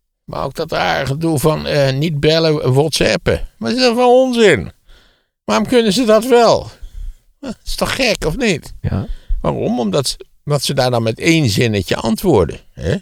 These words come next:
Speaker 2: Ja, of een chatbot.
Speaker 1: Snuit uw neus en het probleem is opgelost,
Speaker 2: Ja.
Speaker 1: hè? Maar paf, en dan, dan kun je dat, en dan kun je zeggen, "Ja, we hebben geantwoord." En dan zeg je, "Ja, je moet je neus snuiten, dat is
Speaker 2: Maar is
Speaker 1: algemeen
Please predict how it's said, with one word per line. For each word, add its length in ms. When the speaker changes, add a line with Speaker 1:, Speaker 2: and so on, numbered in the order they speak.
Speaker 2:
Ja, 100
of 120
een 100
chatbot. 540
Speaker 1:
Snuit 400
uw 120
neus 340
en 100
het 140
probleem 460
is 140
opgelost, 800
Speaker 2:
Ja. 180
Speaker 1:
hè? 160
Maar 260
paf, 320
en 100
dan, 180
dan 120
kun 140
je 80
dat, 300
en 100
dan 80
kun 120
je 40
zeggen, 180
"Ja, 160
we 60
hebben 220
geantwoord." 680
En 140
dan 100
zeg 240
je, 60
"Ja, 100
je 140
moet 160
je 80
neus 260
snuiten, 400
dat 100
is 60
Speaker 2:
Maar 100
is 60
Speaker 1:
algemeen 220